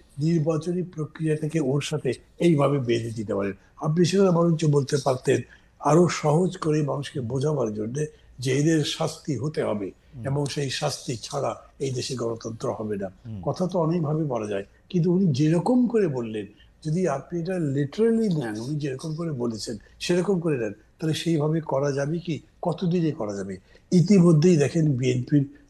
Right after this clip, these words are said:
Speaker 1: দুই তিনজন নেতা এটার উপরে রিয়াকশন দিয়েছেন। যেখানে আপনি ঐক্যের কথা বলেছেন, ঐক্যের কথা বলে আপনাদের অনুষ্ঠানটা শুরু করলেন,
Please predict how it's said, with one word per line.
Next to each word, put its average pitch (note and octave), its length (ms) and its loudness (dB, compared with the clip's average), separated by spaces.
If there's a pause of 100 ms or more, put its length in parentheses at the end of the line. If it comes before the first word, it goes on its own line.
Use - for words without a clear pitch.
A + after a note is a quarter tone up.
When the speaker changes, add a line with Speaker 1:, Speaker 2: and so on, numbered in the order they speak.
Speaker 1:
দুই D3+ 120 6
তিনজন D3 340 4
নেতা A#2+ 360 2
এটার B2 220 0
উপরে C#3+ 240 2 (280)
রিয়াকশন B2 560 0
দিয়েছেন। A2 380 0 (440)
যেখানে C3+ 360 4
আপনি F#3 240 4
ঐক্যের E3 480 2
কথা D#3+ 200 0
বলেছেন, D#3 380 0
ঐক্যের D3+ 300 -4
কথা D3+ 260 -6
বলে D#3+ 260 -4 (280)
আপনাদের D3+ 360 -2
অনুষ্ঠানটা D3+ 440 -4
শুরু F3+ 260 0
করলেন, B2 320 -2